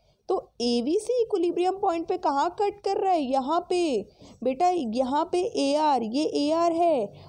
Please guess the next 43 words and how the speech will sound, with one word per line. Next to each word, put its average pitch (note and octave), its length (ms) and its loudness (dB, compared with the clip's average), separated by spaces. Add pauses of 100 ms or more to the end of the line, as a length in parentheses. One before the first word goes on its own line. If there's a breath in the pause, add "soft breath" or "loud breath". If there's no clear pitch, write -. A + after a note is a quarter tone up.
और C#4+ 160 0
मेरा D#4 340 0
एबीसी D#4+ 500 0
नीचे E4+ 520 -2
है, F4 580 0 (280 loud breath)
यही C4 280 0
चीज़ E4+ 280 -2
बता C#4 300 0
रही A3 160 0
थी। F3+ 260 -8 (280)
ठीक D#4 260 -2
है, F#4+ 140 0 (480 loud breath)
but C4 520 -4 (280)
लॉस A#3+ 500 0
क्यों G4 240 -2
हो F#4 80 2
रहा E4+ 100 2
है E4 60 0
फर्म D#4+ 240 -2
को? D#4+ 140 -2
अब A#3 220 -2
इधर G3 220 -2
देखना F#3+ 280 -4
लॉस F#3+ 340 -2
क्यों G3+ 120 -4
हो G3 60 -4
रहा G3 100 -2
है, G#3 140 -12
क्योंकि C4+ 200 -4
बेटा D#4 200 -2
देखो, C4+ 340 -2 (580 loud breath)
फर्म D#4 260 0
कितने D#4 280 -2
रुपए F4+ 180 0
पे F#4 120 -2
बेच F#4 280 -2
रही F#4 120 0
है G4+ 60 2
अपना G4 200 0
प्रोडक्ट? E4+ 440 0
दस G3+ 200 -2
रुपए A#3 280 -2
पे, A3 200 -6